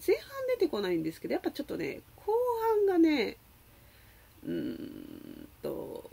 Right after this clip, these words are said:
後半っていうか、まあ、やっぱり根本の考え方がちょっと合わなくて、そのチャ・テヒョンさんは消防士で、で、女の子を救って下敷きになって、あの、火事のところから落ちてしまって亡くなるんですね。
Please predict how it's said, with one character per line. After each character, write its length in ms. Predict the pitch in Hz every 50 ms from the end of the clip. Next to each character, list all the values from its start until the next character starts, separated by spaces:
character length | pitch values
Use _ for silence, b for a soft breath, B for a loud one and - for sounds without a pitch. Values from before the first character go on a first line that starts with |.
| 311
後 140 | - 311 349
半 140 | 403 - 494
っ 40 | 480
て 80 | 453
い 20 | 370
う 20 |
か、 80 | - 190
ま 160 | 190 185 165
あ、 60 | 139 - - - -
や 80 | 247 240
っ 20 |
ぱ 60 | 330
り 100 | 311 311 - - - - - -
根 60 | -
本 180 | - 523 554 -
の 0 |
考 540 | - 539 554 554 508 466 494 494 494 453 453
え 40 | 440
方 160 | 440 440 320 240
が 80 | 226
ち 80 | - 208
ょ 20 |
っ 20 | -
と 100 | - -
合 140 | - 240 254
わ 100 | 294 330
な 120 | 294 202 180
く 100 | - -
て、 340 | - - 214 196 165 - - - - - B B B B B
そ 120 | B 233
の 60 | 226
チ 140 | 226 - -
ャ・ 40 | 539
テ 80 | 571 587
ヒ 100 | 554 494
ョ 80 | 453
ン 60 | 349
さ 120 | 302 - 196
ん 60 | 190
は 120 | 185 185 180
消 280 | - - 311 349 359
防 160 | 359 392 370 339
士 140 | - -
で、 180 | 226 277 254 220 B B B B B B
で、 160 | 208 - - - -
女 280 | - 302 370 466 480 466
の 100 | 392 330
子 120 | - 214
を 360 | 202 - - 294 269 220 - - - -
救 400 | - - - - - - - 339
っ 20 | 320
て 480 | - - - - 392 440 381 226 185
下 220 | - - - 311 330
敷 140 | 330 330
き 120 | - 339 349
に 60 | 349
な 120 | 320 359
っ 40 | 349
て、 340 | - - - 208 180 - -
あ 80 | - 175
の、 760 | 180 180 170 165 165 170 170 175 170 170 170 165 - - - -
火 140 | - 254
事 120 | - - 202
の 120 | 185 170
と 100 | - 175
こ 140 | - - 175
ろ 60 | 170
か 100 | - 160
ら 180 | 151 143 143 - - - -
落 180 | - 269 294 -
ち 40 |
て 100 | - 202
し 140 | 165 - 190
ま 100 | 180 170
っ 20 | 160
て 160 | - - 160
亡 120 | 165 165
く 100 | 160 208
な 100 | 202 202
る 120 | 190 196 180
ん 80 | 160
で 80 | 151 156
す 60 | -
ね。 200 | 160 160 165 -